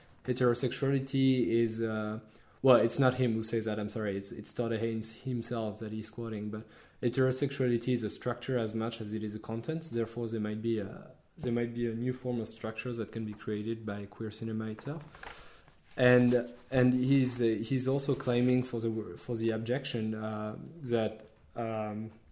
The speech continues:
as we know in anthropology, uh, someone like Mary Douglas, the British anthropologist, uh, defined as a matter that is out of spa-, out of place, and,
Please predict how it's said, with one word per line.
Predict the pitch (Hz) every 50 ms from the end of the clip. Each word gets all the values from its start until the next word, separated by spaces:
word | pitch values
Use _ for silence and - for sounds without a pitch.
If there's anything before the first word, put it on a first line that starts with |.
| _ _ -
as | 123 113 113
we | 113 120
know | 120 123 135 143 143 131 120 110
in | 110 110 110 107 107 - -
anthropology, | 123 120 - - 117 - 151 160 160 135 117 110 110 107 104 104 107 101 87
uh, | 107 107 107 107 107 107
someone | - - 117 113 113 113 113
like | 110 107 104 -
Mary | 123 113 113 110 107
Douglas, | 110 135 143 139 117 110 107 - - - -
the | 120 113 110 110 - - - - - -
British | 139 139 123 120 117 113 110 110 - - - - -
anthropologist, | 131 120 - 127 117 - - 127 127 127 127 127 120 120 117 - - - - - - - - - - - _ _ _ -
uh, | 127 120 117 113 113
defined | 110 110 120 113 - - 131 127 127 123 120
as | 113 110 117
a | 113
matter | 110 113 113 120 123 127 131 127
that | 120 117 110 110
is | 110 113
out | - - 117 117
of | 120 117 -
spa-, | - - - 143 143 -
out | - 151 131
of | 117 - - -
place, | - 131 147 175 180 - - - - - _ _ - - - - - - - - _ - - _ _ _ _ -
and, | 127 120 120 120 120 120 120 120 120 120 117 -